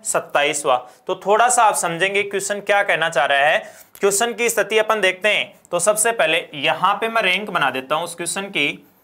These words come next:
क्वेश्चन आपको इस प्रकार से कहेगा कि ये अपने पास यहाँ से किसी वरीयता सूची, परीक्षा है उसकी वरीयता सूची में ऊपर से स्थान है वो किसी स्टूडेंट का दिया हुआ है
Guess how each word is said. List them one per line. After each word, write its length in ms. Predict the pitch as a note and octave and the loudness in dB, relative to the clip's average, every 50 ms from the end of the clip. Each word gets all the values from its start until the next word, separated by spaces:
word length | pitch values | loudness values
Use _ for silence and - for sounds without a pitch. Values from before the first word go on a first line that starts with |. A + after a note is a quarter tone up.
| - _ _ - | -20 _ _ -4
क्वेश्चन 320 | F#3 F#3+ - - A#3 A3+ | -2 0 0 0 2 2
आपको 320 | A3 G3+ G3 - - G#3+ | 4 2 2 2 0 0
इस 120 | A3 G#3+ G#3+ | 0 2 0
प्रकार 340 | - G3 - F3+ F3 F3 F3 | -2 0 2 4 4 4 2
से 160 | - G#3 G3 | 0 -2 -2
कहेगा 360 | F#3+ E3+ D#3 E3 F3 F#3+ D#3 C#3 C#3 - - - - _ _ _ - | 0 0 0 2 2 4 4 4 2 0 -4 -10 -20 _ _ _ -8
कि 60 | F#3 F3+ | -4 -2
ये 160 | F3+ G3+ G#3+ | 0 2 2
अपने 280 | A3 A3 G#3+ G#3 G#3+ G#3+ | 2 0 0 -2 -2 0
पास 480 | G#3+ G3+ F3 F3 F#3 G3+ G3 - - - D#3+ | 2 4 4 4 4 4 2 -2 -4 -4 -2
यहाँ 360 | C#3+ D#3 D#3 D3+ F3 F#3 G3 | -2 -2 0 2 2 2 2
से 220 | - - A3 G#3+ G#3+ | 2 2 2 2 0
किसी 420 | G#3+ - G3 F3 - - G#3 G#3+ G#3+ | 0 -2 -2 0 0 0 0 -2 0
वरीयता 500 | G3 E3 D#3+ D#3+ E3 F3 F3 F3+ G#3 G3+ | 0 0 0 0 0 0 2 2 2 0
सूची, 340 | G3+ - E3 - - D3 C#3 | 0 -2 -6 -6 -6 -6 -6
परीक्षा 440 | - - E3+ G3 F#3+ - - A3+ | -4 -6 -6 -4 -2 -2 0 2
है 360 | G#3 F#3+ E3+ E3 F#3 A3 - - - - - _ _ | 2 4 2 2 2 0 -4 -10 -20 -20 -20 _ _
उसकी 340 | F#3 F#3 F3+ - - A3 A#3 | -2 -2 0 0 0 -2 -2
वरीयता 440 | A3 F3 D#3+ E3 F3 F3 - G#3+ G#3+ | 0 0 0 0 0 2 2 2 2
सूची 340 | G#3 G#3+ E3+ D3+ - - F3+ | 2 0 -4 -6 -6 -6 -4
में 300 | F#3+ F#3+ D#3 B2+ A#2 - - - _ _ - | -2 -2 -2 -4 -4 -8 -14 -20 _ _ -2
ऊपर 400 | F#3+ F#3 F#3 F#3 - - A#3+ A#3+ A#3 | -2 0 0 0 0 2 2 4 4
से 260 | - - B3 B3 A3 | 2 2 2 2 2
स्थान 440 | - - - E3+ D#3+ E3+ F#3+ G#3 G#3 | 0 0 0 2 2 2 2 0 0
है 380 | F#3+ F3+ F#3 F#3 G3+ A3 G#3+ G3 F3 | 0 2 4 4 4 2 0 -4 -2
वो 180 | F3 G3 G#3 G#3 | 0 2 2 2
किसी 420 | G#3 G3+ F#3+ - - G#3 A3 G#3+ - | 0 -4 -6 -4 -4 -4 -4 -4 -6
स्टूडेंट 440 | F3 - - F3 D#3+ F#3 F#3+ G3 F#3+ | -10 -10 -10 -6 -2 -2 -2 -2 0
का 160 | F#3+ A3 G#3 G#3 | 2 4 4 4
दिया 240 | D#3+ E3 E3 F3+ F#3+ | 2 2 2 2 4
हुआ 160 | G3 G3 G3 | 4 4 4
है 480 | D#3+ F3+ F#3 F3+ D#3 C#3 D3 - - | 4 4 4 4 4 2 0 -2 -6